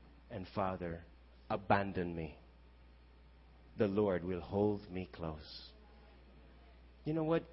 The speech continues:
Even if your neighbor rejects you, even if your girlfriend or your wife or your husband or your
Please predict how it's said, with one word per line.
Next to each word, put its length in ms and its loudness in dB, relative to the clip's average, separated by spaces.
Even 440 4
if 240 4
your 160 8
neighbor 320 4
rejects 540 0
you, 220 0
even 340 6
if 220 4
your 300 4
girlfriend 580 8
or 100 8
your 200 8
wife 500 8
or 100 4
your 200 6
husband 500 2
or 160 4
your 340 4